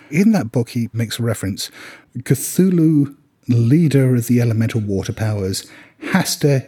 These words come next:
Ithaqua Loigor, who led the forces of air, Yog-Sothoth and Sarthog Yor of earth." But then later in the same book, he also describes Hastur as the elemental of interplanetary spaces,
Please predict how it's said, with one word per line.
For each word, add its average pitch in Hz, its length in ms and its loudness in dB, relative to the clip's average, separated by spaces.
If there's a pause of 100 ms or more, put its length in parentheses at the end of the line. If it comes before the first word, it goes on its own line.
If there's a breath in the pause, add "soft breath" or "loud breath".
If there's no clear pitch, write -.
(120)
Ithaqua 110 880 -2
Loigor, 92 800 -2 (260 loud breath)
who 117 180 2
led 113 260 0
the 101 80 -6
forces 101 480 -4
of 98 140 -4
air, 87 380 -6 (180)
Yog-Sothoth 127 960 2
and 110 120 -2
Sarthog - 580 -2
Yor 92 400 -4
of 95 220 -6
earth." - 640 -12 (680 loud breath)
But 156 160 2
then 208 160 2
later 156 300 0
in 113 80 2
the 104 60 -4
same 110 200 -2
book, 95 200 -8
he 110 120 -2
also 110 220 -2
describes 85 520 -4
Hastur 90 500 -4
as - 120 -6
the 113 180 -2
elemental 113 720 0
of 104 220 -2
interplanetary 104 720 0
spaces, - 720 -6